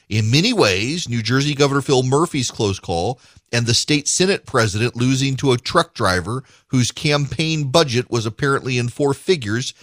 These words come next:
is even more damning. But the problems were not limited to those states. As Matt Visor, Cleve Wooston,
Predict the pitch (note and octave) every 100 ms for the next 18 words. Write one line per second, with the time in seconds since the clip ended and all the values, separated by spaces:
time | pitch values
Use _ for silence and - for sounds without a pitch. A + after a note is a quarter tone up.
0 | _ - A2+ B2+ C#3 D#3 D3+ D#3 D3 F3+
1 | E3+ A2+ D#2 E2 _ _ _ - A2+ B2+
2 | - C#3+ C#3+ D#3+ E3 D3+ D3+ D3+ B2 B2+
3 | C3 C3 C#3 D#3 D3+ - G#3 C#3+ - A#2+
4 | G#2 B2 G2 G2 B2+ D#3 E3+ G#3 F#3+ _
5 | - C#3 B2 G2+ A#2+ F3 - A3+ A#3+